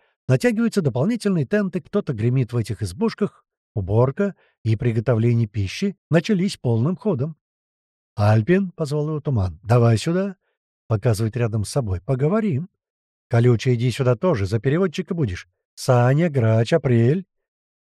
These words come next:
Англичанин, вздохнув, пошёл к нам. Разместились мы под большим навесом. За ним быстро сунулся один из его товарищей,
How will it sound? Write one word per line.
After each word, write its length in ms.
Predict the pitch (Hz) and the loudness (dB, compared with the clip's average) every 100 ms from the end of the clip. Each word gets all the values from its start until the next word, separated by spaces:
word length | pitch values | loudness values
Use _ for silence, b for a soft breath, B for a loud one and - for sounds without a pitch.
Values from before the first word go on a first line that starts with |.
| _ | _
Англичанин, 600 | 127 139 180 - 240 220 | 0 2 0 0 0 0
вздохнув, 540 | 160 101 120 - 226 - | 0 0 -2 0 -4 -4
пошёл 260 | - 208 | -4 -4
к 80 | 170 | -2
нам. 280 | 151 135 131 _ _ _ _ - | 0 0 -4 _ _ _ _ -2
Разместились 840 | 117 101 110 117 - 151 117 - | 0 0 0 -2 -2 -2 -2 -2
мы 240 | 165 202 - _ _ | -2 -2 -4 _ _
под 120 | 143 | -4
большим 300 | 127 175 180 | -2 -2 -2
навесом. 440 | 180 160 104 101 80 _ _ _ _ _ _ - | -2 -2 -2 -6 -10 _ _ _ _ _ _ -4
За 180 | 113 | 0
ним 280 | 214 240 214 | 2 2 0
быстро 360 | 127 226 - 202 | 0 -2 -2 -4
сунулся 440 | - 214 208 - | -2 -2 -2 -2
один 200 | 139 196 | -2 -2
из 100 | 170 | -2
его 120 | 165 | -4
товарищей, 600 | 175 147 117 110 - 117 | -2 0 0 -2 -4 -8